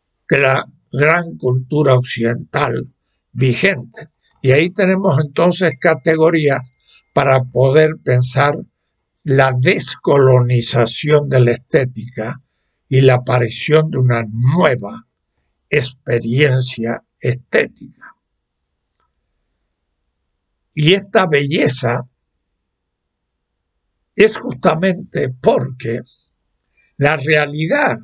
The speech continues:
de aquel que ha sido negado en el sistema por oprimido o negado en el sistema vigente porque exterior a todo sentido,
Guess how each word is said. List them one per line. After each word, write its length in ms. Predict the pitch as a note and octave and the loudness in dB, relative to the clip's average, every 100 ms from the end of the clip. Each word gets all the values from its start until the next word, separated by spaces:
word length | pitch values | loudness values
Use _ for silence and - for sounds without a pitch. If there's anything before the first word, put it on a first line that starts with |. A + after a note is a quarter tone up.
| _ _ _ | _ _ _
de 160 | C3 C3 | -2 0
aquel 640 | C3 B2+ F3 D#3+ A2 F#2+ _ _ _ _ - | 0 -2 0 0 -2 -10 _ _ _ _ -2
que 120 | D3+ | 0
ha 80 | C#3+ | 0
sido 440 | - E3 E3+ C3+ | -2 0 0 0
negado 520 | B2+ A2+ D#3 F3+ D#3 | 0 0 0 -2 -4
en 80 | C#3 | -4
el 160 | B2 A#2+ | -4 -4
sistema 760 | - A2 _ F3 F3+ C#3+ B2+ - | -6 -10 _ 0 0 -2 -8 -4
por 200 | B2+ C3 | 2 4
oprimido 760 | B2+ B2 B2 B2+ D3 F#3 B2+ A#2 - _ _ _ _ _ _ _ _ _ _ | 4 0 -4 -2 0 2 0 -2 -6 _ _ _ _ _ _ _ _ _ _
o 180 | - E3 | 0 2
negado 560 | D3 C#3 E3 B3+ C4+ G3 | 0 0 0 0 -2 -2
en 140 | D3+ | 0
el 100 | C#3+ | 0
sistema 600 | B2+ C3 B2+ F3+ A3+ F#3+ | 0 -2 0 0 2 0
vigente 680 | C#3+ B2 - F3 G3 - F3 - _ _ _ _ | -2 -4 -2 -2 -2 -4 -4 -6 _ _ _ _
porque 720 | D#3+ D3 C3+ B2+ - C3+ B2+ D3+ - _ _ _ _ _ _ _ _ _ _ | 2 2 2 -4 0 2 2 0 -8 _ _ _ _ _ _ _ _ _ _
exterior 920 | E3 B2+ - - C#3 A#2+ C#3+ A#3 A#3+ | -4 -4 -12 -4 -2 0 2 2 2
a 160 | D3+ C3 | 0 -2
todo 320 | - C#3 D3 | -2 0 0
sentido, 840 | C3 C3+ A#2+ B2 E3 A#2+ A#2+ B2+ | 0 -2 -4 -4 -4 -4 -6 -10